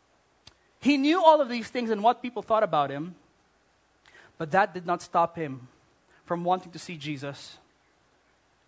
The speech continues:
He was determined to see Jesus with his own two eyes. He didn't care what people thought. He already lost dignity and respect amongst his peers, his people.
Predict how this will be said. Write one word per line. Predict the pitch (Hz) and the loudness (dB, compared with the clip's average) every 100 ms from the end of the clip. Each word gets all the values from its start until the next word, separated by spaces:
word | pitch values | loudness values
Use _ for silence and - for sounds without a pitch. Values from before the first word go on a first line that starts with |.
| _ | _
He | - 269 | 0 2
was | 254 | 2
determined | 185 208 - 247 247 247 240 | 2 -2 4 4 6 0 -2
to | |
see | 214 247 | -4 -4
Jesus | 202 156 233 214 | -4 -2 -4 -4
with | 214 196 | -2 -2
his | 185 - | -2 2
own | 214 226 220 | 2 2 -2
two | 220 208 | -4 2
eyes. | 202 196 151 127 - _ - _ _ | 4 2 -2 -8 -20 _ -20 _ _
He | - 254 | -2 0
didn't | 247 247 | 2 0
care | 233 247 247 | 0 2 2
what | 233 226 | 2 -2
people | 220 220 | -4 -2
thought. | 208 220 | 2 2
He | 214 | 2
already | 254 277 262 | 0 0 0
lost | 214 269 269 - | 0 2 0 -2
dignity | 190 254 269 262 254 - - | -4 -2 -4 -4 -4 -6 4
and | 240 | 4
respect | 233 226 - - 302 277 - - | 4 -8 -12 6 6 6 -6 2
amongst | 233 240 262 262 254 | 4 8 8 6 0
his | - 220 | -10 -10
peers, | - 285 285 254 247 | -2 4 6 6 4
his | 220 | -8
people. | - 294 285 285 196 139 | -2 -2 4 6 6 0